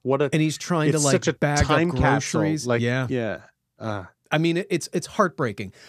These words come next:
Speaker 2: But my, my point about, like, the, like, the whether or not he's guilty or not, try, try to write a story that takes place in a prison that is not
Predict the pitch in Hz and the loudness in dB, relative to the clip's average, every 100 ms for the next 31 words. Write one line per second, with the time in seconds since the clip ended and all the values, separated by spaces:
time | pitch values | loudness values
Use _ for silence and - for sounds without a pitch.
0 | - 240 185 170 190 170 - 285 320 269 | 0 2 4 2 0 -2 -2 0 2 0
1 | - 160 170 175 156 147 170 151 143 175 | 0 0 0 2 -2 0 0 0 0 -2
2 | 147 151 135 160 165 156 151 147 147 123 | -2 -2 0 0 0 0 -2 -2 -4 -4
3 | 170 196 226 170 139 131 123 127 _ - | 0 0 0 -4 -2 -2 -4 -6 _ -20
4 | _ _ _ - - - 415 427 196 120 | _ _ _ -8 -6 0 2 4 2 -2
5 | 101 - _ _ _ - - - 359 349 | -10 -20 _ _ _ -8 -6 -2 0 2
6 | 427 403 320 349 285 226 190 147 - _ | 0 0 -2 -2 2 2 2 -4 -8 _
7 | _ _ _ _ 196 185 - 254 247 208 | _ _ _ _ 0 0 0 2 2 2
8 | 151 135 123 127 _ 170 185 - 208 240 | 0 -2 -4 -10 _ 0 0 0 -2 -2
9 | - 233 214 - 233 240 202 160 147 147 | -2 0 0 0 -4 0 2 2 0 -4
10 | 180 - _ _ _ _ _ _ _ _ | -6 -14 _ _ _ _ _ _ _ _
11 | 147 180 190 170 170 185 196 226 240 | -2 2 2 2 0 2 2 0 -2